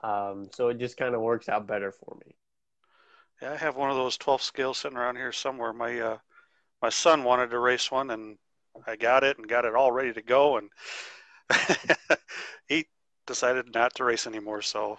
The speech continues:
Speaker 2: it's sitting around here somewhere. I don't know exactly where it's at.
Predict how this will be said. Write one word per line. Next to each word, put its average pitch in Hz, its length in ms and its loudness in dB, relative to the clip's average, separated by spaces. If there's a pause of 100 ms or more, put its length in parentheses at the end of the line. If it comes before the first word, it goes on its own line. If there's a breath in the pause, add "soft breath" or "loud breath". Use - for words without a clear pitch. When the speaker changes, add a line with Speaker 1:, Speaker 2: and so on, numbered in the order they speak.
(120)
Speaker 2:
it's - 160 -8
sitting 151 220 -4
around 131 200 6
here 117 120 -2
somewhere. 113 380 -4
I 120 40 -4
don't 123 160 -8
know 120 120 -10
exactly 117 360 -8
where 127 140 0
it's - 140 -8
at. 143 200 0